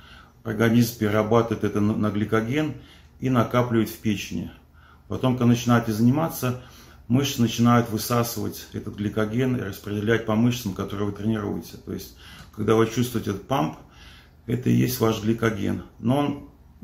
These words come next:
не навсегда, то есть, допустим, у-, всегда есть резерв. То есть это где-то после часа тренировки гликоген вы свой сожгёте. И как раз после этого у вас уже не остаётся энергии,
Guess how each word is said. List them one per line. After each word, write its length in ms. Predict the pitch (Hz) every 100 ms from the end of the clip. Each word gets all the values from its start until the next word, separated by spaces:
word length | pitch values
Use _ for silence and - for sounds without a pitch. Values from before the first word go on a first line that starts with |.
| 117 - -
не 140 | 117
навсегда, 540 | 120 123 127 113 104
то 120 | 92 95
есть, 120 | 92
допустим, 540 | 104 107 101 - 104
у-, 280 | 104 - -
всегда 320 | - 107 120
есть 260 | 117 117 110
резерв. 440 | 110 107 107 92 -
То 100 | 92
есть 140 | -
это 180 | 98 -
где-то 440 | 104 104 104 - - - - - -
после 320 | 120 117 117
часа 320 | 131 123 -
тренировки 580 | 110 110 120 160 - 123
гликоген 640 | 120 - 107 107 107 127 120
вы 80 |
свой 220 | 117 117 113
сожгёте. 600 | 120 104 104 101 92 92 - - - - - - -
И 120 | 139
как 200 | 123 120
раз 220 | 123 120
после 400 | - 113 - 120
этого 180 | 117 113
у 20 |
вас 120 | 113 98
уже 120 | 107
не 80 | 110
остаётся 460 | - 110 110 -
энергии, 520 | 123 156 135 117 110